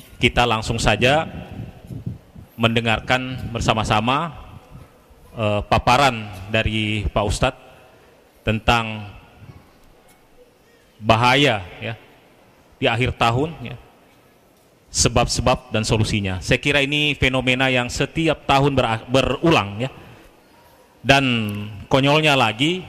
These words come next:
tadi dipaparkan di dalam pemaparan pertama dari tinjauan hukum positif, itu pelakunya notabene adalah kita atau bagian dari kita.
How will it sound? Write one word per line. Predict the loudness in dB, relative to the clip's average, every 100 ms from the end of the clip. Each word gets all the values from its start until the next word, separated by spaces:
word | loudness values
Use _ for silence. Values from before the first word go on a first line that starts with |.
| -16 -20 -20 -20 _ _ _
tadi | 0 0 2
dipaparkan | 0 0 -2 -2 0 -2 0
di | 0
dalam | 0 2 2 0 -2 -4 -4 -6 -10 -12 -14 -12 -2
pemaparan | 0 0 -2 -4
pertama | -4 -2 2 2 2 0 -2 -4
dari | -4 -2
tinjauan | -2 -4 -2 0 4 4
hukum | 2 0 0
positif, | 0 0 0 0 -2 -20 -20 -20 -20 _
itu | 0 2 2
pelakunya | 2 2 2 4 2 0 -6 -12 -14 -12 -2
notabene | 0 2 2 2 0
adalah | 0 -2 -2 -6 -14 -20 -20 _ _ _ _ _
kita | -4 -2 0 -4
atau | -6 -4
bagian | -2 -2 -2
dari | -2 -4
kita. | -4 -6 -8